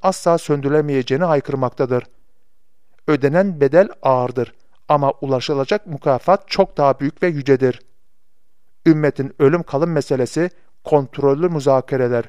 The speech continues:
veya silahsızlandırılmış özellik gibi aldatmacalar değildir. Aksine samimi bir liderliğin önderliğinde yeniden ayağa kalkmak,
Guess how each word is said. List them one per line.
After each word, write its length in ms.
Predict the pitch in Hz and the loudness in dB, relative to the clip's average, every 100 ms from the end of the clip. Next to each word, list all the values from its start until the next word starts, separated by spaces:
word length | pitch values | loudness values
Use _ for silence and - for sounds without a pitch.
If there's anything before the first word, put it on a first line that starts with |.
| - - - - | -10 -20 -16 0
veya 200 | 170 170 | 4 4
silahsızlandırılmış 1000 | - 151 147 143 156 139 139 143 151 175 | 2 0 0 0 -6 -2 -2 -2 -4 -4
özellik 460 | - 131 147 160 - | -2 0 0 -2 -6
gibi 180 | 139 147 | -2 0
aldatmacalar 800 | 131 139 139 143 123 139 175 151 | 0 -2 -4 -4 -4 -2 0 2
değildir. 460 | 131 131 127 120 - - - - - - | 2 2 -2 -2 -8 -20 -20 -20 -20 -2
Aksine 400 | 156 147 - 131 | 0 0 -4 -8
samimi 520 | - - 135 147 180 | -8 -8 -6 -4 -2
bir 120 | 180 151 | -2 -4
liderliğin 560 | 147 143 139 139 180 | -6 -2 -2 -2 -4
önderliğinde 600 | - 143 135 127 127 135 | -4 -2 0 -2 -2 -2
yeniden 480 | 123 151 175 151 170 | -2 -2 -2 -2 -2
ayağa 260 | 131 127 156 | -2 2 0
kalkmak, 520 | - 135 - 131 - | 2 -2 -2 -6 -6